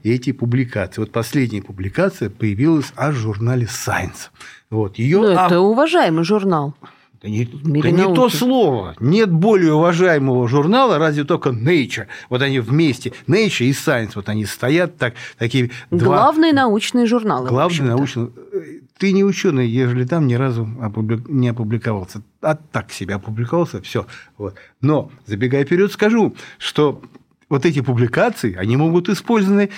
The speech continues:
Speaker 1: и против учёных. Говорит, ваши показания могут быть использованы против вас. Э,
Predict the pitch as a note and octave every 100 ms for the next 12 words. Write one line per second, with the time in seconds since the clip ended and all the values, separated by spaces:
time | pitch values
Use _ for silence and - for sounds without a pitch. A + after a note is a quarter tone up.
0 | - A3+ C4+ C#4+ B3 B2+ C#3+ - C#3+ A2
1 | A2+ A2 F#3+ C#3+ D3+ D#3 D#3+ B3+ G#3 D#3+
2 | E3+ D3 C#3 C3+ C#3+ - A#3+ G#3 C3+ C3+
3 | F#3 F#3 D3 - G#2 F3 - - - -
4 | C3+ C#3 B2